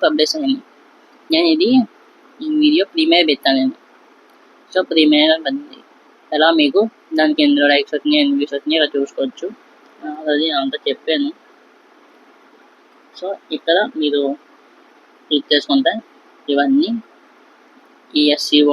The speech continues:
అంటే ఏంటి, నాకు ఈ ఎందుకు వచ్చినాయి, ఈ గ్రీన్ లైన్, ఆ, ఫార్టీ ఫైవ్ అన్న నెంబర్, ఇలా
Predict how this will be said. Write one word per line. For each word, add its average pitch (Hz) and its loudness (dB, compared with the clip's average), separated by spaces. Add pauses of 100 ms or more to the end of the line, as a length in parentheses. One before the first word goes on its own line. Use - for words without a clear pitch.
అంటే 143 -2 (160)
ఏంటి, 139 -6 (1300)
నాకు 151 0
ఈ 143 4 (100)
ఎందుకు 147 2
వచ్చినాయి, 139 0 (320)
ఈ 143 4 (220)
గ్రీన్ 143 2
లైన్, 139 -2 (1400)
ఆ, 151 0
ఫార్టీ 139 2
ఫైవ్ 143 -2
అన్న 139 -2 (140)
నెంబర్, 135 0 (1120)
ఇలా 147 2